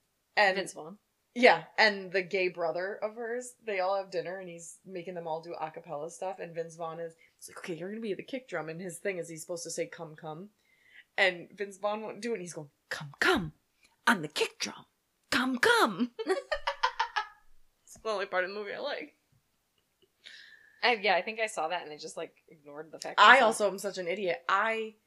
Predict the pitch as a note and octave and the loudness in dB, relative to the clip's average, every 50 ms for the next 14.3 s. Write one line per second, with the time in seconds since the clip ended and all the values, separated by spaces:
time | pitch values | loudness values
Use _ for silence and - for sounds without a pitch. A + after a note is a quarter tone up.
0 | _ _ _ _ _ _ _ _ _ F3+ E3+ F#3 A3 G#3 G#3 F#3 - - E3+ E3 | _ _ _ _ _ _ _ _ _ -12 0 0 2 2 2 -2 -6 -8 -10 -8
1 | F3 F3 E3+ F3 F3+ F#3 F#3+ G3 G#3 G#3+ G#3 - G3 F#3 F3+ F3 E3+ E3+ E3+ E3+ | -4 -4 -4 -4 -4 -4 -4 -6 -6 -8 -10 -8 -8 -6 -4 -4 -6 -6 -6 -6
2 | E3+ E3+ - - F3 F3 E3+ - F#3 E3+ E3 F#3 F3+ D#3+ - G#3+ G#3+ G3 F3+ F3+ | -8 -10 -8 -8 -8 -8 -6 -6 -8 -8 -8 -8 -8 -8 -6 -4 -4 -6 -6 -8
3 | E3 - - F#3 F3 F3+ F3+ F3 - - F3 D#3 - B2+ C#3+ D#3+ D#3+ _ _ _ | -12 -10 -6 -6 -6 -6 -6 -10 -8 -8 -6 -6 -8 -10 -16 -18 -20 _ _ _
4 | _ _ _ _ _ _ - - - G3 F#3 E3+ D#3+ D3+ - E3+ - _ - D3+ | _ _ _ _ _ _ -14 -6 -2 -2 -2 -2 -4 -6 -8 -10 -10 _ -10 -10
5 | C#3 C3+ D#3+ D#3+ - _ _ _ - G3 - F#3+ F3 F3 - - - - G#3+ G#3 | -10 -10 -12 -16 -20 _ _ _ -16 -8 -6 -6 -4 -4 -4 -6 -2 0 2 2
6 | G3+ G3+ - F3 D#3+ D#3 - D#3+ D3 D3+ - - C#3+ C#3 D3+ - - - - - | 2 0 -2 -6 -6 -6 -6 -8 -8 -8 -12 -14 -14 -14 -14 -16 -16 -18 -18 -20
7 | _ _ - - G#3+ A#3 C4 C#4 C#4+ C#4 - - F#3 D#3 D#3 C#3+ D3 C#3+ - - | _ _ 6 8 10 10 10 8 6 2 0 0 0 0 2 0 -2 -2 -6 -10
8 | _ _ _ _ _ _ _ _ _ - A#3 G#3+ F#3 E3+ F#3+ F3+ E3+ E3 - - | _ _ _ _ _ _ _ _ _ -4 -2 -2 -2 -4 -6 -6 -6 -6 -6 -4
9 | - C#4+ C#4 A#3+ B3 A#3+ - - G#4 F#4 D#4+ A#3 E3+ E3 E3+ - - _ _ - | -2 0 4 4 6 6 6 6 8 8 8 8 6 4 -2 -8 -12 _ _ -20
10 | - _ _ B3+ C#4 C4+ A#3+ A3 G#3 - G4+ G4 - - - A3+ F#3+ E3+ E3+ F3 | -20 _ _ 8 8 8 8 6 2 2 2 0 0 2 2 4 4 4 4 2
11 | G3 E3+ - G3+ F3 F#3+ - - G3 F3 E3+ - E3+ E3 E3 D#3+ D#3+ D#3+ E3 - | 2 4 6 6 6 6 4 0 -2 -2 0 -2 -4 -4 -4 -6 -6 -6 -8 -8
12 | F3+ E3+ E3+ - - E3+ D#3+ - F3 E3+ F3 E3+ E3 - E3+ E3+ G3+ G3+ F3 E3 | -10 -10 -12 -10 -12 -12 -12 -12 -14 -14 -14 -14 -14 -14 -10 -10 -8 -8 -6 -6
13 | C#4 - E3 F#3 C#4 C#4+ - - - F#4+ G4 - - - - - - - - - | -4 -4 -2 -2 -2 -2 -2 -4 -6 -6 -6 -6 -8 -16 -20 -20 -18 -16 -18 -18
14 | - - - - - | -16 -16 -16 -16 -16